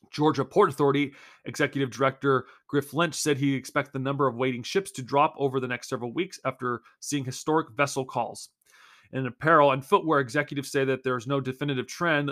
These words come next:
though inventory issues are becoming more prevalent. Nike's overstock problem announced last week in its earnings weighed on the stock. "Inventory levels are high as, uh, consumerism shifts further to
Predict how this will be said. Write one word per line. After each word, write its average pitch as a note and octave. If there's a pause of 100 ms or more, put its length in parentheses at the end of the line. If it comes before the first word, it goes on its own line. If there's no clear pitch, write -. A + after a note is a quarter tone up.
though C3
inventory C#3
issues C#3
are C#3+
becoming C#3
more B2+
prevalent. B2 (380)
Nike's C3
overstock B2
problem D3
announced B2
last A#2
week D3+
in B2+
its A#2
earnings D3+
weighed B2+
on A#2+
the A#2
stock. C#3 (380)
"Inventory C3
levels C3+
are B2 (320)
high G3
as, D#3+ (240)
uh, A#2+
consumerism C#3
shifts D#3
further E3+
to D3